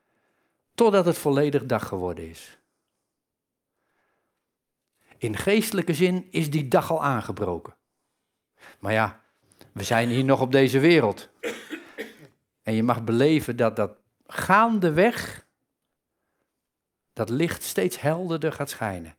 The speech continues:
Dat je steeds meer zicht krijgt op Gods plan, op Gods eer. Op Gods heerlijkheid. En dat mag ook jouw pad zijn wat je loopt.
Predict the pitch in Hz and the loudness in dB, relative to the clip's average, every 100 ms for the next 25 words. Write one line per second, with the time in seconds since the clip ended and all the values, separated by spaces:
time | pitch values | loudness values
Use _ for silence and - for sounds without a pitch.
0 | - 135 156 - 208 208 185 185 160 113 | -8 -6 -4 0 2 2 0 2 0 2
1 | 165 220 - - 185 175 - - - - | 2 2 0 -2 -2 0 -4 -12 -20 -20
2 | _ - 143 - 196 190 - 151 101 80 | _ -6 -4 -2 -2 -2 -2 -2 -2 -8
3 | - 139 - 233 233 208 175 117 85 - | -8 -6 0 2 4 4 2 2 -4 -10
4 | _ _ _ - 165 - 269 262 233 190 | _ _ _ -4 -4 2 0 4 6 6
5 | 139 104 110 85 - - _ _ _ - | 4 2 -2 -4 -8 -20 _ _ _ -20
6 | - - _ 113 117 156 151 131 123 113 | -20 -20 _ -6 -2 0 0 0 -2 2
7 | 131 147 143 - 156 - 131 117 113 110 | 4 4 2 0 0 0 -4 -4 -2 -4
8 | 117 107 90 85 - | -2 -2 -2 -4 -14